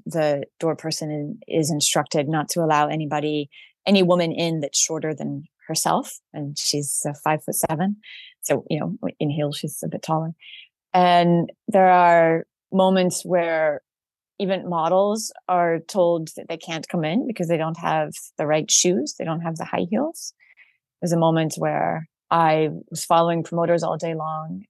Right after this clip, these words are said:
and I didn't have time to run home to get my high heels. And I'm, I'm <laughs> really nervous when I'm walking in the, the door with the, if I'm gonna make it in. And I did make it in, but the promoters are commenting, "Where are your heels?" So it's,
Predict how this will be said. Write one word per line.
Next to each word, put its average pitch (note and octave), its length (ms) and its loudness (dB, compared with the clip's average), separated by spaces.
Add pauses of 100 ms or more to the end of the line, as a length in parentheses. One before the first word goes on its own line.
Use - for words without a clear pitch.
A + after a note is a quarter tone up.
and E3 100 -2
I E3 60 0
didn't E3 220 2
have D#3+ 140 -2
time D#3 240 -2
to D#3 120 -6
run D3+ 180 -4
home D3+ 260 -4
to D#3 120 -6
get D#3+ 160 -2
my D#3 200 -8
high D#3+ 180 -4
heels. F#3 460 -4 (180)
And D#3+ 120 -2
I'm, D#3 360 0 (340)
I'm F3 140 2
<laughs> G3+ 120 4
really G#3+ 220 6
nervous F3 500 4
when C4+ 160 8
I'm G#3 120 4
walking A3 400 2
in G#3+ 140 2
the, F#3 340 2
the G3+ 140 -2
door G3 460 2
with G#3+ 180 -6
the, G3 140 -6 (320)
if F3 80 -2
I'm F#3+ 140 0
gonna F3+ 180 0
make D#3+ 220 -4
it E3+ 200 -2
in. D#3+ 380 -10 (320)
And F#3 80 4
I F#3 60 6
did G#3+ 180 6
make F#3 240 6
it F3+ 160 4
in, E3+ 320 4
but D#3+ 300 4 (320)
the - 180 -12
promoters F3 320 4
are D#3 60 2
commenting, E3 500 -2
"Where D#3+ 220 0
are - 20 0
your D3 180 -4
heels?" - 520 -6 (240)
So F3+ 180 2
it's, - 300 0